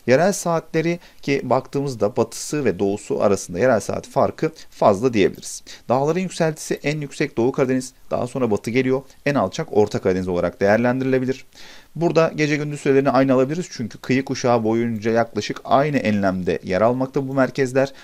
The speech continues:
Aynı enlemde gece gündüz süreleri ve farkları aynı ya da benzer durumda karşımıza çıkmakta. Aritmetik nüfus yoğunluğu toplam nüfusun yüz ölçümüne bölünmesiyle ortaya çıkıyor.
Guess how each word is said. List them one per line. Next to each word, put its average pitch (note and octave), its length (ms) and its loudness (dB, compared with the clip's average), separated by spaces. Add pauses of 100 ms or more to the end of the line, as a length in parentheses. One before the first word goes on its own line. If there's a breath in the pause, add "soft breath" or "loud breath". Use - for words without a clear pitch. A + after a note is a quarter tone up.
(140 loud breath)
Aynı C#3 240 4
enlemde G2 360 0
gece A2+ 240 0
gündüz A2 300 -2
süreleri G2 320 0
ve G2+ 60 -2
farkları B2+ 500 0 (280 loud breath)
aynı C#3 400 2
ya F#2+ 100 0
da G2 120 0
benzer G2+ 360 2
durumda G#2+ 300 -4
karşımıza A2 520 -2
çıkmakta. - 460 -4 (420 loud breath)
Aritmetik F3 440 0
nüfus F3+ 320 -6
yoğunluğu C#3 360 0
toplam D3+ 420 -2
nüfusun D3+ 420 -10
yüz A#2 180 -2
ölçümüne C#3 500 0
bölünmesiyle A#2+ 600 -2
ortaya F#2+ 400 0
çıkıyor. - 360 -4